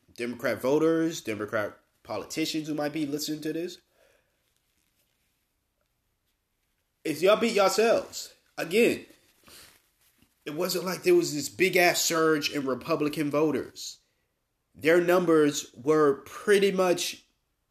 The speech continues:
around the same numbers that they get. So it wasn't like, "Where's this surge of Republican voters coming from? Let's blame black men." No, it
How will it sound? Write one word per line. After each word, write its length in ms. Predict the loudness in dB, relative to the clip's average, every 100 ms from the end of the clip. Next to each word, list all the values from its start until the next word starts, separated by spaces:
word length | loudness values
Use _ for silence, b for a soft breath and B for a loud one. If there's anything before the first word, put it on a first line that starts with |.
| -12
around 420 | -4 2 4 4
the 100 | 2
same 560 | 0 0 2 2 0 0
numbers 540 | 0 2 4 2 0 -10 b b -2
that 200 | 0 2
they 120 | 0
get. 320 | -2 -6 -10 _ _ _ _ _ _ _ _ _ _ _
So 300 | 0 2 2
it 100 | 0
wasn't 420 | 0 2 2 2
like, 480 | 4 4 4 0 -12 _ _ _ _ _ _ _ _ -20 -20 -20 -18
"Where's 380 | -6 0 0 0
this 220 | -2 -2
surge 360 | 0 0 0 0
of 140 | -2
Republican 600 | -4 -2 0 0 -2 -2
voters 420 | 0 2 2 0
coming 320 | 2 2 0 -2
from? 480 | -2 0 -2 -12 -20 _ _ _ _ -2
Let's 200 | -2 2
blame 280 | 4 4
black 280 | 4 4 4
men." 320 | 4 2 0 -8 _ _ _ _ _ _ _ _ _ _ _ _ _ _ _ _ _ _ _ _ _ _ _
No, 420 | -6 0 2 2 0
it 280 | -2 -4